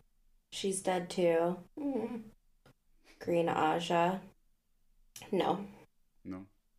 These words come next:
Speaker 1: She wanted to track down the Dark Friend herself.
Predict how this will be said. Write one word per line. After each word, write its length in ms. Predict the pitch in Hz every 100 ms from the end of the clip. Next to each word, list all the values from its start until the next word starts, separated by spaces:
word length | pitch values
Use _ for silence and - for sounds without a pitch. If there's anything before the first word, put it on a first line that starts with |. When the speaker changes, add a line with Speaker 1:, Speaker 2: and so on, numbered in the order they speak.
| _ _ _ - - -
Speaker 1:
She 180 | - 208
wanted 240 | 190 185
to 120 | 180 175
track 320 | - 175 180
down 180 | 175 175
the 80 |
Dark 260 | 170 175 170
Friend 240 | 175 165
herself. 960 | 175 160 - 170 160 160 165 - -